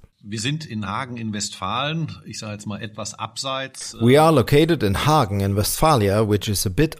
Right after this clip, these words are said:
Speaker 2: off the beaten track from the major chemical sites, and we don't have the infrastructure in the form of pipelines that hydrogen could flow through. This is definitely an issue that policymakers need to address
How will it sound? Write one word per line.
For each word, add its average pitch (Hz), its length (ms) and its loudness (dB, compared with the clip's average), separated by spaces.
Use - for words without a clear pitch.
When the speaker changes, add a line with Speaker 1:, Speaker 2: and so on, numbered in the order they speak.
Speaker 2:
off 123 420 0
the 110 180 -2
beaten 127 360 0
track 131 360 0
from 107 300 -4
the 95 80 0
major 110 400 4
chemical 101 460 -2
sites, 110 580 -2
and 110 80 -2
we 117 60 4
don't 151 300 6
have 151 240 2
the 110 180 2
infrastructure 127 1000 0
in 107 100 0
the 98 80 -2
form 117 300 0
of - 160 -6
pipelines 131 800 2
that - 300 -10
hydrogen 135 600 2
could - 180 -8
flow 101 300 2
through. - 340 -4
This 185 220 2
is - 120 -2
definitely 135 600 2
an 110 100 2
issue 104 440 0
that 101 220 -4
policymakers 117 800 0
need 110 200 -2
to 113 140 0
address 113 520 2